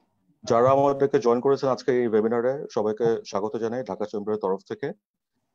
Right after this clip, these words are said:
আমি শুরুর আগে অনুরোধ করব আমাদের secretary ঢাকা চেম্বারের, আহ, জয়নাল আবেদিন সাহেবকে একটা মুনাজাত করার জন্য, কারণ সম্প্রতিকালে এই COVID, আহ,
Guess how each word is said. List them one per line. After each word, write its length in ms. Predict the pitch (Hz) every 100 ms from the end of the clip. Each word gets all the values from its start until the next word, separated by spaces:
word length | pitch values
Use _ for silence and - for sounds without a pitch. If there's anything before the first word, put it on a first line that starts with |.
| _
আমি 400 | - 110 143 147 -
শুরুর 640 | - - - 151 170 160 151
আগে 600 | 110 117 147 120 135 151 _
অনুরোধ 340 | 120 123 131 131
করব 300 | 135 127 131
আমাদের 520 | 120 120 123 123 120 107 -
secretary 560 | 123 120 127 127 139
ঢাকা 260 | 107 104 110
চেম্বারের, 600 | 113 110 110 110 107 107 _ _ _ _
আহ, 380 | 98 95 95 95 _ -
জয়নাল 220 | 110 113
আবেদিন 260 | 110 110 113
সাহেবকে 520 | 110 104 - 139 165 -
একটা 140 | 104 110
মুনাজাত 360 | 107 110 117 -
করার 200 | 110 107
জন্য, 360 | 101 95 92 123 _ _ _ _
কারণ 140 | 110
সম্প্রতিকালে 760 | - 117 113 - 139 127 127 123
এই 60 |
COVID, 460 | 120 120 117 135 127 - _ _
আহ, 440 | 104 101 101 98